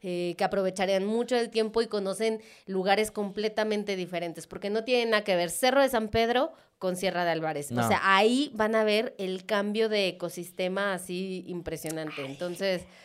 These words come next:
Speaker 1: sí, ando muy estudiada
Speaker 2: Sí.
Speaker 1: el día de hoy.
Speaker 2: Sí, y ahí está el Valle de los Fantasmas, que le dicen el Valle, porque todo es de fantasmas aquí, puro fantasma, Valle del Fa-, le dicen Valle de los Fantasmas porque hay unas piedrotas que hacen como formas y están como blancas por,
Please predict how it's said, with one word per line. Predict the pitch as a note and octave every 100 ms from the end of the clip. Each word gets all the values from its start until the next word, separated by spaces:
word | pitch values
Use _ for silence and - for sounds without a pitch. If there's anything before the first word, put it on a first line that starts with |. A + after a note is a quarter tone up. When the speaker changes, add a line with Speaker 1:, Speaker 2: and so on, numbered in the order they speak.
| - _
Speaker 1:
sí, | - - D#3+
ando | D#3 F3
muy | F#3+ F#3 F3+
estudiada | F3+ - C#3 C#3 A#2
Speaker 2:
Sí. | G#2+
Speaker 1:
el | - E3+
día | E3
de | D#3+ D#3
hoy. | E3 G3
Speaker 2:
Sí, | - E4+ - D#3
y |
ahí | D3
está | D3+ -
el | E3+
Valle | E3+ D#3+
de |
los | D3 C#3
Fantasmas, | C#3 C#3 D#3+ C#3+ A#2+
que | A#2+ A#2
le | B2
dicen | A#2+ C#3+
el | C3
Valle, | B2+
porque | B2+ B2 -
todo | D3
es |
de | E3+
fantasmas | G3+ C3+ C3+ D3 C#3
aquí, | B2+
puro | A#2+ B2+
fantasma, | D3 E3+ B2 G#2 G2+ G2
Valle | A#2+ D#3
del | C3+
Fa-, | G#2+ - - - _
le | C3
dicen | C3+ D#3
Valle | D#3
de | C#3+
los | C#3+
Fantasmas | C#3 B2+ B2+ B2+
porque | - -
hay | B2
unas | C3+ C3+
piedrotas | - C#3 C3+ C3+ C3+ B2+ C3+ - _ _ _ _
que | - B2
hacen | A#2 B2+ B2+
como | B2+ A2+
formas | - B2+ A#2+ A2
y | A2
están | B2 B2
como | C#3+ C3
blancas | B2+ B2+ B2 C3 B2+
por, | - A#2+ A2+ G#2+ G#2 G2+